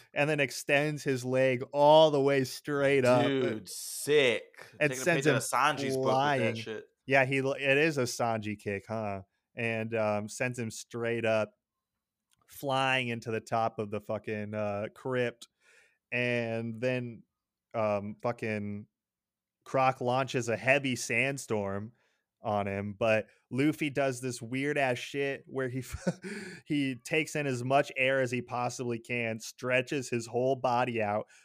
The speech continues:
Speaker 1: twists it up like a, like a twisty bottle when you're trying to make the, the cap pop off the top of it, you know what I mean?
Speaker 2: Mm-hmm, mm-hmm.
Speaker 1: And, uh, and that's what he does. He
Speaker 2: Oh, that's
Speaker 1: <laughs>
Speaker 2: exactly what he's doing, actually. That's a good,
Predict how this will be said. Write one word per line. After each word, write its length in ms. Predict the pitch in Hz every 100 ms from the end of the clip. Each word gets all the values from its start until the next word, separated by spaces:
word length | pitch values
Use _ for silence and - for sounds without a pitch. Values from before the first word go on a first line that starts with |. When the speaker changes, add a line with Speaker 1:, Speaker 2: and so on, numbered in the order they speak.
| _
Speaker 1:
twists 600 | - 139 147 170 175 - 180
it 120 | 160
up 300 | 139 147 -
like 220 | 127 123
a, 320 | 123 117 113 110
like 200 | 127 120
a 100 | 110
twisty 480 | - 143 139 - 127
bottle 540 | 113 110 120 110 107
when 120 | 110
you're 140 | 110 107
trying 300 | 120 113 110
to 180 | 104 - _ -
make 260 | 117 120
the, 160 | - 113 123
the 100 | 117
cap 380 | - 110 110 - _ _ _
pop 300 | 135 123 -
off 220 | 123 120
the 80 | 127
top 320 | - 123 123
of 100 | 135
it, 220 | 139 139
you 100 | -
know 80 | 147
what 100 | 147
I 60 | 147
mean? 280 | 147 147 147 -
Speaker 2:
Mm-hmm, 140 | 127
mm-hmm. 340 | 113 98 87 85
Speaker 1:
And, 380 | 127 127 123 120
uh, 160 | 117
and 160 | 120 123
that's 220 | 127 131
what 140 | 135 117
he 80 |
does. 480 | 107 110 113 104 104
He 120 | 120 123
Speaker 2:
Oh, 80 | 170
that's 200 | 202 196
Speaker 1:
<laughs> 20 |
Speaker 2:
exactly 720 | 135 151 123 147 143 220 165
what 140 | 143 151
he's 160 | 147
doing, 260 | 127 220 196
actually. 280 | 113 107 107
That's 180 | 117 135
a 40 |
good, 300 | 117 131 131